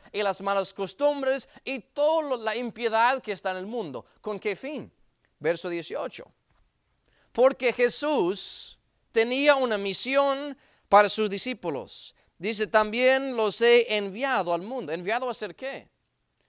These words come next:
Marcos dieciséis quince. "Id por todo el mundo y predicad el evangelio a toda criatura". Ahora bien, pónganse a pensar en esto.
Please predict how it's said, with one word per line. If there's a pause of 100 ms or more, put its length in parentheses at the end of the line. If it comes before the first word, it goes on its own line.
(220)
Marcos
dieciséis
quince. (180)
"Id (200)
por
todo
el
mundo
y
predicad
el
evangelio (400)
a
toda
criatura". (680)
Ahora
bien, (400)
pónganse
a
pensar
en
esto.